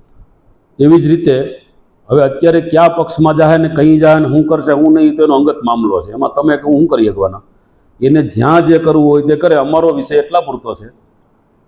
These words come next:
કે જૂનાગઢની ભારતીય જનતા પક્ષ એમના ખિસ્સામાં ન રહી એટલા માટેના બધા પ્રયાસો છે, બીજો કોઈ સવાલ નથી. અને આજની તારીખે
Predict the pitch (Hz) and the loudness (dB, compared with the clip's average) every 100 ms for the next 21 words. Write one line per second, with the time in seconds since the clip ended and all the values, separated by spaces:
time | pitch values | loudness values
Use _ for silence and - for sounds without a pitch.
0 | _ _ _ 147 113 117 135 175 175 170 | _ _ _ -4 0 2 4 2 2 0
1 | 147 123 117 127 147 113 85 120 - 208 | 2 0 0 -2 -4 -6 -6 -6 -6 -6
2 | 147 151 156 165 147 147 143 131 139 143 | -4 -4 -2 -2 0 -4 -4 -2 0 0
3 | 135 131 143 139 143 139 160 135 110 107 | -4 -8 -4 -4 0 0 0 0 -2 -6
4 | - 135 - 165 131 127 139 139 120 127 | -8 -12 -6 -4 -4 -4 -2 -2 -2 -4
5 | 135 104 117 120 131 127 151 - 107 113 | -4 -2 -2 -2 -2 -4 -6 -10 -14 -6
6 | 113 - 117 120 113 120 127 131 139 - | -6 -2 -2 0 -2 -2 -2 -4 -2 -6
7 | - _ _ - 104 110 135 196 190 160 | -6 _ _ -8 -2 -2 0 0 2 2
8 | 139 - 107 | 0 0 0